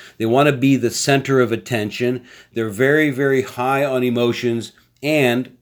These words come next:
they're normally late for events, all right? To wrap this up, let's talk about how do we better communicate with these folks. First of all, develop a relationship with them. If you share stories, experiences,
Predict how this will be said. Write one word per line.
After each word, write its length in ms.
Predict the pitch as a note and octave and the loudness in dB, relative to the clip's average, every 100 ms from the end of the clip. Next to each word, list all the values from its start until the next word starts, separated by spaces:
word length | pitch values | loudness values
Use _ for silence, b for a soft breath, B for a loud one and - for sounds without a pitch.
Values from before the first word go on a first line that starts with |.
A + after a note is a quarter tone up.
| - | -6
they're 220 | A#2+ B2 | 0 2
normally 440 | A#2 A2+ A2 A2 | 2 -2 -2 -4
late 460 | G#2 A#2+ G#2+ G2 _ _ _ | 0 2 2 -2 _ _ _
for 300 | - A2+ A2+ | -8 -4 -2
events, 480 | F#2+ G#2+ D#2 - - b b b | -2 -4 -6 -10 -20 b b b
all 80 | - | -4
right? 280 | G2 A2+ A2+ B B B - | 0 0 -4 B B B -8
To 120 | A2+ | 0
wrap 300 | A#2 C#3+ D3 | 2 2 0
this 260 | D3 B2+ | -2 -2
up, 360 | D3 D#3+ E3 _ b b | 0 0 -2 _ b b
let's 160 | C3 | -10
talk 220 | - C3+ B2 | -4 -4 -2
about 340 | B2+ B2+ - _ | 0 0 -2 _
how 200 | - B2+ | -6 -2
do 80 | D3 | 0
we 160 | D3 C#3+ | 0 -2
better 400 | G#2 C3+ C3+ C3+ | -2 0 0 0
communicate 640 | - C3+ C#3+ - B2+ A2 | -2 2 2 2 0 -2
with 100 | G2+ | -6
these 220 | G2+ F#2+ | -8 -8
folks. 400 | - F2+ D2+ - _ b b b b _ _ | -8 -8 -10 -20 _ b b b b _ _
First 340 | - D3+ D3 | 2 2 2
of 120 | C#3+ | 4
all, 320 | C#3+ C#3+ C#3 b b | 6 6 4 b b
develop 420 | A2+ B2 C3+ B2+ | -4 0 2 2
a 60 | B2+ | 0
relationship 800 | A#2 A2+ A#2 A2+ A2 - A2 A2+ | -2 0 -2 -2 -8 -8 -10 -8
with 180 | A2+ G2+ | -8 -8
them. 240 | E2 C2 _ _ _ b b | -12 -14 _ _ _ b b
If 180 | F#2+ A#2 | -6 -2
you 100 | B2+ | 0
share 300 | C#3+ C3 A#2+ | 2 2 2
stories, 580 | - C#3+ C#3+ C#3+ C3+ | 2 2 4 4 4
experiences, 640 | A#2 A#2 - C#3 B2+ C3 | -2 -6 -2 -2 -2 -6